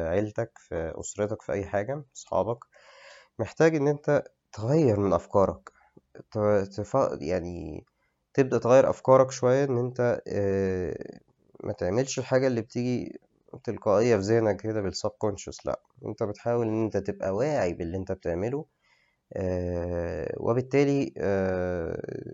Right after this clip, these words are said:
تمارس هذا ال-، الفكر وهذا الوعي وهذه العادات عشان خاطر إيه؟ تبقى، آه،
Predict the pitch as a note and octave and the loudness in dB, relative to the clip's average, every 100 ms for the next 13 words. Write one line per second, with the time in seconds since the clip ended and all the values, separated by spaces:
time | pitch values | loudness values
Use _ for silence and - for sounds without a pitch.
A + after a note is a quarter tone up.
0 | - - G#2 A#2+ A#2+ A2+ - A2+ A2 G#2 | -12 -6 2 4 4 2 0 0 2 2
1 | - - F#2+ F2+ - F#2+ F2 - B2 B2+ | 2 -2 -6 -6 -6 -6 -8 -4 -4 0
2 | G2 G2 G2+ F2+ G#2 A2+ A2 F2+ F#2 F#2 | 0 0 0 2 4 4 2 0 -2 -2
3 | G#2+ F#2+ E2+ E2+ G#2+ - - G#2+ G2+ - | -2 0 0 2 0 0 -2 -2 -4 -4
4 | A2+ A2+ - A2 G2 - - _ _ - | -2 -4 -2 -4 -4 -12 -20 _ _ -10
5 | G2 - - F#2 F2+ F2+ - _ _ _ | -10 -8 -4 -2 -2 -4 -8 _ _ _
6 | - F#2 E2+ E2 D2 - - - | -8 -4 -2 -2 -4 -4 -8 -10